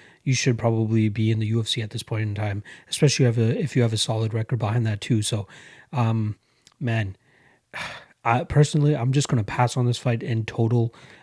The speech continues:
I, like, I don't even like the total either, the over under. Like, again, if it's under, it's probably Jared Gooden winning. If it's over, it's probably Alan Jouban winning. Um,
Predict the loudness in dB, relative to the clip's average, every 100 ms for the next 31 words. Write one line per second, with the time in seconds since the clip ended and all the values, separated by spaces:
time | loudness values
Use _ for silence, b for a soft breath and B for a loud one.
0 | -2 0 0 0 0 2 4 6 6 4
1 | 2 0 -2 -2 -2 -2 -2 -4 -6 -4
2 | -4 -4 -2 0 0 -2 -6 B B B
3 | -2 2 4 4 2 0 0 2 4 4
4 | 2 -2 -2 2 2 4 0 2 0 0
5 | 2 2 2 -2 B B -8 -4 2 2
6 | 2 0 -2 -4 -2 0 0 0 0 0
7 | 0 -2 -4 -8 -16 _ -8 -2 -2 -2
8 | -4